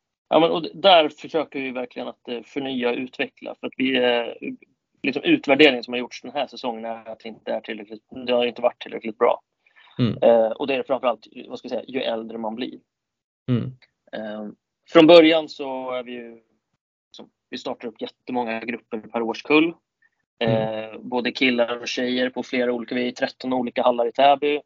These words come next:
Speaker 1: Så det är liksom, det är, det är hundratals spelare som kommer in i föreningen varje år.
Speaker 2: Mm.
Speaker 1: Eh, vi, eh, jobbar med ett,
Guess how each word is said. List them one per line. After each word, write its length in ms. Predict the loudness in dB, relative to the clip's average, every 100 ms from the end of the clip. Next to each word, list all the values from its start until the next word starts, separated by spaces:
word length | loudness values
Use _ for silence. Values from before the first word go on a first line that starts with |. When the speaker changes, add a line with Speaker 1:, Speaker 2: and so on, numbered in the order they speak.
| _
Speaker 1:
Så 140 | -20 -10
det 140 | -8
är 40 |
liksom, 380 | -8 -12 -14 -14 _ _ _ _ _ _ _ _
det 400 | -4 0 0 0
är, 160 | -2 -10 _
det 120 | -6
är 40 | -4
hundratals 540 | -4 -4 0 0 -2
spelare 260 | -4 -8 -8
som 100 | -12
kommer 160 | -10
in 80 | -10
i 20 |
föreningen 300 | -6 -4 -2
varje 160 | 0 2
år. 240 | 2 0 -6 _ _ _ _ _ _ 0
Speaker 2:
Mm. 220 | 0 -2 -16 _ _ -6
Speaker 1:
Eh, 480 | -4 -2 -4 -6 -10 -16 -18 -20 _ _ _ _ _ _ _ _
vi, 580 | 2 4 2 -2 0 4
eh, 380 | 6 4 2 -4 -10 _ _ _ _ _
jobbar 540 | -2 0 0 2 2 0
med 320 | -8 -12 -12
ett, 160 | -16